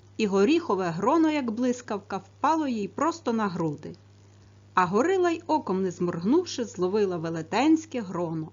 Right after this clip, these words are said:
і обережно поклала його на землю. Тим часом і шимпанзе злізла з пальми. Але лишилася ще одна важка справа — обчухрати горіхи.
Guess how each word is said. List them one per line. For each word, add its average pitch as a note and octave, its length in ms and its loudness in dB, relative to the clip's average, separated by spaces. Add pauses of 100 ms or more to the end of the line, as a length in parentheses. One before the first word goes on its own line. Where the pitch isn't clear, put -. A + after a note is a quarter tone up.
і F#3 160 -4
обережно F3+ 680 -2
поклала A#3 480 -4
його D#3+ 320 -6
на F3+ 140 -4
землю. D#3 460 -10 (760)
Тим A3+ 220 0
часом E4+ 520 0
і D4+ 120 0
шимпанзе G#3 640 -2
злізла F3 460 -4
з - 80 -14
пальми. D3+ 420 -6 (1200)
Але G3+ 280 2
лишилася E4 640 0
ще E4+ 320 0
одна F3+ 280 0
важка F3 360 -2
справа — E3 520 -6 (220)
обчухрати G#3+ 760 -2
горіхи. E3 560 -4